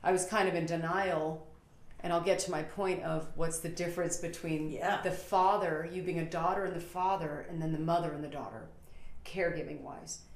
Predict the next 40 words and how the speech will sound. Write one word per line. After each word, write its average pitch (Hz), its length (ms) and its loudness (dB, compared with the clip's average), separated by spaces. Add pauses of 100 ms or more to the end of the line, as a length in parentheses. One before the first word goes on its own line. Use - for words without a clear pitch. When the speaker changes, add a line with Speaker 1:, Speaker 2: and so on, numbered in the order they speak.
(500)
Speaker 1:
And 196 240 6
I 180 100 8
learned 202 260 4
that, - 280 -2 (100)
uh, 160 380 -2
the 170 100 -2
hard 160 260 0
way. 202 480 -2
<laughs> - 40 -16 (320)
He 220 120 -4
passed 165 320 -2
away 160 100 0
a 160 60 -2
few 175 160 -4
months 180 240 -2
ago. 160 400 -6 (640)
And 175 480 2 (800)
for 208 120 4
him, 214 320 4
he 175 140 2
was 160 120 0
conscious 180 540 -2
of 160 80 -6
what - 140 -6
was 170 100 -8
going 165 320 -4
on. 160 460 -4 (100)
So 180 240 0
he 180 220 -2
was 175 260 -2
like, 156 440 -4 (460)
when 170 140 0
it 165 120 -2
got - 280 -2 (120)
to, 160 300 -2 (220)
um, 151 340 -4
the 165 60 -6
time 147 400 -6
where 151 400 -4 (320)
he, 151 600 -4